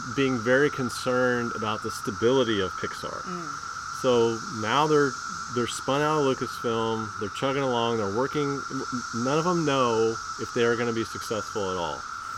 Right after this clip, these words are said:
Speaker 1: They don't even know, no one's ever generated a computer animated full feature length film before. So, I mean, if you think about that, it's such a, such a risk, such a very scary,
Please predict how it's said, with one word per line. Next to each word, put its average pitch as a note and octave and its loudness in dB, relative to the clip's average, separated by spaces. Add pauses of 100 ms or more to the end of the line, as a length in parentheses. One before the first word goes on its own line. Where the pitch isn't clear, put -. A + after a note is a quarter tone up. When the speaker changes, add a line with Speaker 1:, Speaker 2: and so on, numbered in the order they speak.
(140)
Speaker 1:
They A#2+ 4
don't D3+ 4
even C#3+ 0
know, B2+ 4
no C3+ 2
one's E3+ 0
ever D3 0
generated A#2 0
a G#2 -2
computer A2+ -2 (180)
animated G2 -4 (220)
full A2 2
feature G#2+ -6
length F2+ -4
film F#2 -4
before. A1+ -8 (1300)
So, C3 6 (560)
I A#2 -6
mean, B2 -2 (180)
if B2 -8
you A#2+ -6 (160)
think G#3 -4
about B2 -2
that, F2+ -4
it's A2 -8
such - -6
a, F3 -2
such - -6
a C#4+ 2 (200)
risk, - 2 (160)
such D#3+ -2
a G3 2
very A#2 2
scary, B2 2